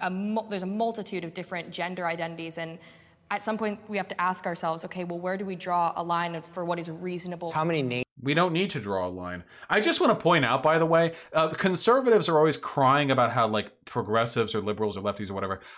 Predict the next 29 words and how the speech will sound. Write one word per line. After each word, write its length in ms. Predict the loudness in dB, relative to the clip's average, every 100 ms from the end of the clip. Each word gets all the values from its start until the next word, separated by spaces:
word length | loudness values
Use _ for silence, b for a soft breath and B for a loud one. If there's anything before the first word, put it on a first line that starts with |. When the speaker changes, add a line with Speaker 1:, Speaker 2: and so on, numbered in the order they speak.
| B
Speaker 3:
are 160 | 2 2
focused 720 | 2 2 4 2 2 0 -2
on, 520 | 0 2 2 0 -4 -8 _ -2
like, 280 | 0 0 -2
meaningless 600 | 0 2 4 2 0 -2
issues 520 | -4 0 0 0 -2
and 100 | -4
they 60 |
get 180 | -4 -6
triggered 400 | -6 -4 -2 -2
by 160 | 0 -2
nothing. 600 | -4 -6 -2 -2 -2 -8 b b b _
What, 380 | 0 2 2 -4 _ _ _ _ _ _ _ _ _ _
wh-, 340 | -14 -14 _
when 240 | 2 4 6
in 140 | 6
your 160 | 6 6
life 480 | 6 6 6 4 2
have 160 | 0
you 100 | 2
been 280 | 2 2 2
negatively 500 | 2 2 0 0 2
affected 640 | 2 2 0 0 0 -4 -2
by 140 | -6
this? 400 | -6 -10 -10 -12 _ B B B B B 4
I 180 | 6
am 440 | 8 8 6 4 2
a 260 | 0 0 -2
fucking 520 | 2 2 2 -2